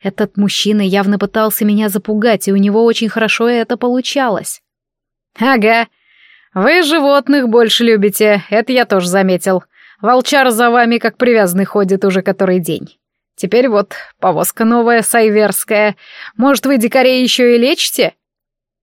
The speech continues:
Теперь на меня отчётливо сыпались обвинения. По холодному блеску в глазах Линча я поняла, что прямой и честный ответ сулит мне немало проблем. "Простите, мистер Линч, я не понимаю, чем привлекла ваше внимание.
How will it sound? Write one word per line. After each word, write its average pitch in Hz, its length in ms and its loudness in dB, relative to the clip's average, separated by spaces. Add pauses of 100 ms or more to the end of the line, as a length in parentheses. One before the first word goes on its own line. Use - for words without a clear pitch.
(300)
Теперь 190 300 -4
на 202 80 2
меня 214 320 0
отчётливо 214 560 -2
сыпались 202 460 -2
обвинения. 190 720 -2 (1400)
По 220 80 -2
холодному 254 500 2
блеску 240 380 0
в 208 60 -4
глазах 214 440 0
Линча 233 360 -2
я 202 140 0
поняла, 208 480 0
что - 160 -6
прямой 202 400 0
и 208 40 -6
честный 214 360 -2
ответ 196 380 -4 (200)
сулит 214 480 0
мне 226 220 2
немало 214 420 0
проблем. 202 460 -4 (640)
"Простите, 240 520 0
мистер 226 340 -2
Линч, 180 380 -4 (220)
я 254 200 -2
не 247 100 4
понимаю, 254 460 2
чем 208 200 -2
привлекла 208 460 0
ваше 208 280 0
внимание. 214 560 -2